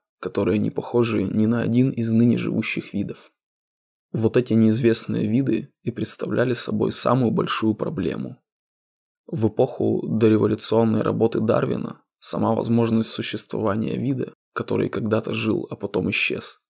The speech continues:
сильно обескураживала. И если всё живое сотворено Богом, в чём почти ни у кого не было сомнений, то зачем понадобилось Творцу сначала создавать какой-то вид,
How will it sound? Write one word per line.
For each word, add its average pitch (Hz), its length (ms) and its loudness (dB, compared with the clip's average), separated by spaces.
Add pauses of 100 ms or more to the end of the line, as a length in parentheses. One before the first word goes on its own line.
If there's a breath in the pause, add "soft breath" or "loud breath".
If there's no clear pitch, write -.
(600)
сильно 127 460 0
обескураживала. - 1080 -2 (640)
И 117 80 2
если 117 260 4
всё - 200 -4
живое 117 560 2
сотворено 110 640 0
Богом, 107 560 0 (160)
в - 140 -20
чём 101 220 -2
почти - 320 -4
ни 101 100 2
у 98 100 -2
кого 107 240 2
не 98 140 0
было 90 220 -2
сомнений, - 680 -4 (600)
то 104 100 -8
зачем 139 420 -2
понадобилось 117 680 -2
Творцу - 600 -6
сначала - 460 -4
создавать 110 540 -4
какой-то - 400 -4
вид, - 360 -8